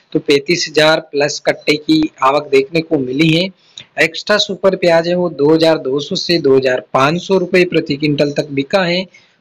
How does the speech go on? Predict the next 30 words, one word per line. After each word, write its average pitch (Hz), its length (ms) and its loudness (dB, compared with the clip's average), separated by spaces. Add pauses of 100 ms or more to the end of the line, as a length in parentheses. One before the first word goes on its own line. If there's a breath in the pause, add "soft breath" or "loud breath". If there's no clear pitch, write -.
सुपर 175 400 2
प्याज 175 360 0
है 185 120 0
वो 185 180 -2
एक 156 280 -4
हज़ार 151 280 0
आठ 139 180 -2
सौ - 180 -14
से 165 240 0
दो 135 180 4
हज़ार 127 280 2
दो 139 180 4
सौ 180 200 0
रुपये 180 240 2
प्रति 180 260 -2
क्विंटल। 185 480 0 (500)
एवरेज 170 440 -2
प्याज 170 400 0
एक 160 140 2
हज़ार 156 240 2
चार 143 240 0
सौ - 180 -8
से 233 200 -2
दो 151 200 2
हज़ार 135 280 2
रुपये 127 300 0
प्रति 123 280 -8
क्विंटल। 113 480 -8 (380)
गोल्टा 151 360 2
प्याज 180 340 0